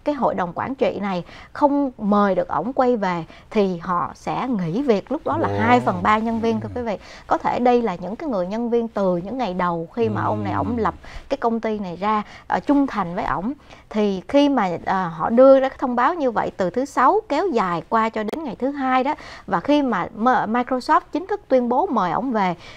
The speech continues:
Speaker 1: thì không còn hai phần ba nữa mà gần như chín mươi lăm phần trăm nhân
Speaker 2: Wow.
Speaker 1: viên, trong đó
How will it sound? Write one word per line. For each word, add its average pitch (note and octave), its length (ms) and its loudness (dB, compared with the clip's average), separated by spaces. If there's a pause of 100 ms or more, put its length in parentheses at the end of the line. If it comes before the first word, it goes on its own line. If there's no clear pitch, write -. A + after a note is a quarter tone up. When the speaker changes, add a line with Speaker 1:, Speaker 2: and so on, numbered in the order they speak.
(100)
Speaker 1:
thì F#3+ 120 0
không C4+ 220 0
còn F#3 200 0
hai A3 200 -4
phần F#3 200 -8
ba A3 200 -2
nữa G3+ 200 -8
mà A#3 160 -2
gần F3+ 300 -4
như A3 180 -2 (140)
chín D4 180 -2 (160)
mươi C#4+ 160 2
lăm C4 240 0
phần F3 240 -4
trăm A3 240 -2
nhân B3+ 180 2
Speaker 2:
Wow. A#3+ 40 0
Speaker 1:
viên, B3 220 4 (380)
trong C4+ 220 6
đó C#4+ 200 4